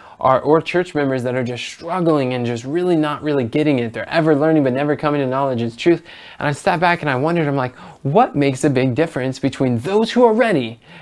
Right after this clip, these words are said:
and those who are able and equipped and then those who don't?" And I realized it's how they studied the Bible. Not knowing how to study the Bible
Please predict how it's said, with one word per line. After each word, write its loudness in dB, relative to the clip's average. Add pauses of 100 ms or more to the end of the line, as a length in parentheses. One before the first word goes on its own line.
(120)
and 4
those 4
who 2
are 4
able 2
and -4
equipped -2 (340)
and 2
then 4
those 2
who 0
don't?" -2
And -6
I -2
realized 0 (360)
it's 2
how -2
they 0
studied -2
the -2
Bible. -4 (1000)
Not 4
knowing 2
how -6
to -2
study -4
the -2
Bible -2